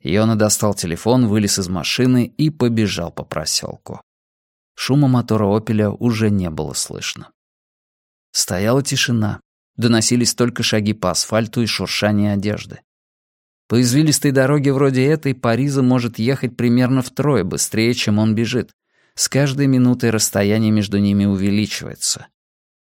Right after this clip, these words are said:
С обеих сторон тянулся густой еловый лес. Йона миновал пустую автобусную остановку и спустился по холму. Лес расступился,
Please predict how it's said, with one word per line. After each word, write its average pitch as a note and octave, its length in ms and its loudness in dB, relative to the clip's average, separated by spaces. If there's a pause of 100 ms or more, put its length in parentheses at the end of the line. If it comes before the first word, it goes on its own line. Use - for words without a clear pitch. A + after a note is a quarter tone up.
(260)
С - 120 -4
обеих A2 420 -2
сторон C3+ 500 0
тянулся C3 680 0
густой B2 560 0
еловый G2+ 600 2
лес. E2+ 460 -4 (840)
Йона A#2 320 0
миновал D3 420 2
пустую C3+ 480 0
автобусную B2 540 0
остановку A2+ 680 0
и C3 40 2
спустился G#2+ 640 -2
по - 120 -8
холму. D#2+ 480 -2 (520)
Лес A2 300 2
расступился, A#2+ 880 0